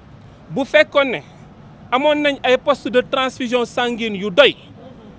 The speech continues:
bii nii mu nekk centre, centre national de transfusion sanguine, ñu dooleel ko, jox leen ay moyens ba mu doy sëk, sëk, sëk, sëk, sëk, yaakaar naa ne li nga xam ne moom mooy problème de sang wala ay pénurie dootul amati.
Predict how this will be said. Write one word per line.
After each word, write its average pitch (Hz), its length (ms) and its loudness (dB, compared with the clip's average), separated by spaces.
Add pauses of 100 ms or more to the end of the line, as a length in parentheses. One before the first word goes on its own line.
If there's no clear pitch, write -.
(140)
bii 294 260 2
nii 294 140 2
mu 254 140 0
nekk 277 300 0
centre, 220 360 -2
centre 294 320 -2
national 262 400 -4
de 247 80 2
transfusion 247 520 -4
sanguine, 226 440 -4
ñu 214 100 -6
dooleel 285 420 6
ko, 170 160 -8 (380)
jox 277 240 4
leen 294 300 6
ay 277 180 2
moyens 269 440 2
ba 269 140 2
mu 285 180 -2
doy 254 260 4
sëk, 320 260 0
sëk, 302 200 -2
sëk, 294 200 0
sëk, 294 200 0
sëk, - 180 0 (680)
yaakaar 262 420 2
naa 262 180 2
ne 226 100 0
li 247 120 -2
nga 269 100 2
xam 269 200 -4
ne 240 80 -4
moom 247 220 -2
mooy 247 140 2
problème 247 440 -2
de 240 100 4
sang 190 280 -2 (100)
wala 226 320 -2
ay 254 160 -2
pénurie 254 420 -4 (280)
dootul 233 440 2
amati. 214 340 -2